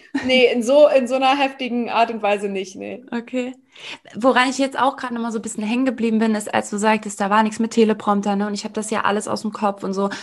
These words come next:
Speaker 2: Und selbst wenn es heute Teleprompter in der einen oder anderen Situation gibt, aber ich sag mal, wenn du auf Riesenbühnen stehst und irgendwie vor tausenden Menschen, äh, moderierst, da liest du ja auch nichts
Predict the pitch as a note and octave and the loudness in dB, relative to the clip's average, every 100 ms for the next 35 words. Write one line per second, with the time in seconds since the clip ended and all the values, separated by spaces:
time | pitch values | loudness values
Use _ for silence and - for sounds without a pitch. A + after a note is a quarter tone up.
0 | - - - G#3 G#3 G#3 - - G#3+ B3 | -16 -20 -2 0 2 2 0 0 0 2
1 | B3+ B3+ A3 A3 G#3+ G#3+ A3 A3 - G#3+ | 2 2 2 2 2 2 2 2 2 2
2 | A3 G3+ F#3+ G#3 A3 A3 G#3 G#3 G3+ G3+ | 2 2 2 2 2 2 0 -2 -4 -6
3 | G3 G3+ G#3 A#3 G#3+ F#3+ F#3+ G3+ G3 G3 | -2 0 0 0 0 0 -2 -2 -2 -2
4 | G3 G#3+ G#3+ - - - G3+ - G#3 B3 | 0 0 0 -4 -6 -2 -2 -4 0 2
5 | B3 A3 G#3+ A#3+ B3 - F#3+ G3+ G3+ G3+ | 6 4 4 4 4 2 -2 -2 -2 -4
6 | G3+ G#3+ - G3+ G3 G3 A#3 A3+ G#3 G3 | -4 -4 -6 -4 0 2 4 2 2 0
7 | A3 - G3+ G#3+ - - - G3+ G#3 G3+ | 0 0 2 0 -2 -12 -4 0 2 2
8 | G3+ G3 F#3+ A3+ B3 A#3+ B3+ - - - | 2 0 -2 -2 2 2 0 -8 -20 -20
9 | _ - G3 G3+ B3 B3 G#3+ G#3 G3+ G#3+ | _ -2 0 2 2 0 -2 2 2 2
10 | G#3+ G#3 - | 2 -2 -6